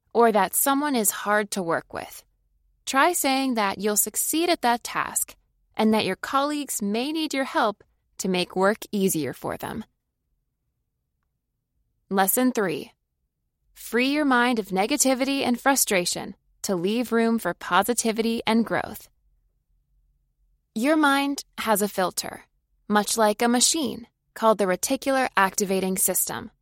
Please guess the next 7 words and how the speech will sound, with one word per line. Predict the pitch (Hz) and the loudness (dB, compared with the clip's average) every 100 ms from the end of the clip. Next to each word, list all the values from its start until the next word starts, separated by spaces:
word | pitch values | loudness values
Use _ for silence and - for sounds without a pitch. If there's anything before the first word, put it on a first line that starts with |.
| _ _ _ - | _ _ _ 2
or | 190 190 240 _ _ _ | 6 6 2 _ _ _
the | - 277 - | 0 0 4
R | 180 170 | 4 4
A | 170 165 | 0 -2
S. | 107 - - - _ _ _ _ _ _ _ _ - | -4 -4 -6 -8 _ _ _ _ _ _ _ _ 0
This | 240 311 | 4 4
system | - 247 - 247 247 | 4 2 2 2 2